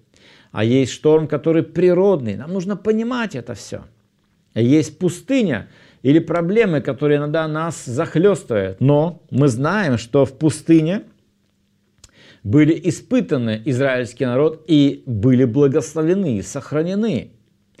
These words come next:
В пустыню пошел Иисус. Для чего? Для того, чтобы помолиться о своем предназначении. И там дьявол искушал его и пытался ему навязать свой план,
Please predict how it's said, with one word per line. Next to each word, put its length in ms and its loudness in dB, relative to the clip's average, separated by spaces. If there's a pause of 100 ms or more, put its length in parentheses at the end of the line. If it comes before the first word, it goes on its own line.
(260)
В 40 -20
пустыню 480 2
пошел 460 -2
Иисус. 680 2 (200)
Для 180 -2
чего? 440 0 (280)
Для 160 2
того, 360 0
чтобы 880 0 (140)
помолиться 800 -6 (100)
о 160 -10
своем 840 -2
предназначении. 1300 -4 (400)
И 80 -2
там 340 -6
дьявол 400 2
искушал 640 -2
его 300 -2 (340)
и 80 0
пытался 640 -2 (260)
ему 300 2
навязать 500 2
свой 540 0
план, 580 -8